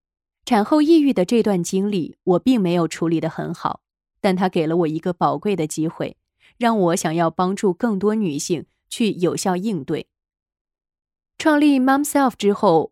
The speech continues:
我请教了一些心理专家，总结出了十句可以说的话，以及不要说的话，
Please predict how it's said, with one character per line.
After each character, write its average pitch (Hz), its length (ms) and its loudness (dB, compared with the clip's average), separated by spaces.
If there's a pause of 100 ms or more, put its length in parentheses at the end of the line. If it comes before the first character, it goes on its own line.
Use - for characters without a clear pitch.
我 185 160 2
请 170 240 -2
教 180 160 2
了 170 80 0
一 175 140 -4
些 180 180 -2
心 185 240 -2
理 160 120 -2
专 165 240 -2
家， 170 320 -8 (360)
总 185 240 2
结 180 140 2
出 262 180 0
了 254 140 2
十 156 340 -4
句 208 240 0
可 - 180 -4
以 175 140 0
说 190 200 -2
的 170 120 0
话， 170 300 -2 (220)
以 175 140 -2
及 175 200 -2
不 160 240 -4
要 220 200 2
说 165 180 -2
的 156 100 -6
话， - 260 -6